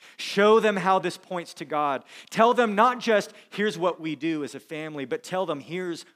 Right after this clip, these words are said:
why we do this." This is such an important point for this new nation,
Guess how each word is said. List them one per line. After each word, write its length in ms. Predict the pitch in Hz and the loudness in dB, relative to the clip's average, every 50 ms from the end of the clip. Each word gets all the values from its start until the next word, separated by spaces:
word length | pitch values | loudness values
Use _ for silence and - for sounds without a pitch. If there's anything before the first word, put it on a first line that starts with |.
| _ _ | _ _
why 500 | 123 127 131 139 123 110 101 - _ _ _ _ _ _ _ _ _ 117 | -18 -12 -10 -10 -10 -10 -14 -20 _ _ _ _ _ _ _ _ _ -20
we 80 | 120 | -20
do 160 | 107 117 110 | -20 -20 -20
this." 440 | 95 _ _ _ _ - - - - _ _ _ _ _ _ _ _ _ _ _ _ _ _ _ _ _ _ _ _ _ _ _ _ _ _ - | _ _ _ _ _ -20 -20 -20 -20 _ _ _ _ _ _ _ _ _ _ _ _ _ _ _ _ _ _ _ _ _ _ _ _ _ _ -12
This 160 | 151 147 - | -10 -10 -8
is 100 | 160 - | -10 -10
such 280 | - 190 185 190 - 180 | -6 -6 -6 -6 -6 -8
an 60 | 170 | -10
important 520 | 156 135 _ - - 175 170 143 139 117 _ | -10 -12 _ -8 -6 -4 -4 -6 -6 -14 _
point 560 | _ - 156 147 135 123 113 - - - - _ _ _ _ _ _ _ _ _ _ _ | _ -20 -14 -12 -12 -12 -12 -14 -20 -20 -20 _ _ _ _ _ _ _ _ _ _ _
for 220 | - 156 156 156 | -6 -4 -2 -2
this 340 | 135 143 139 131 - - - | 0 0 -2 -2 -4 -10 -16
new 420 | 135 135 139 139 139 135 131 131 123 _ 135 | -16 -14 -14 -14 -12 -14 -14 -16 _ _ -14
nation, 480 | 127 131 131 127 - - - 110 104 | -12 -12 -10 -10 -12 -12 -14 -14 -16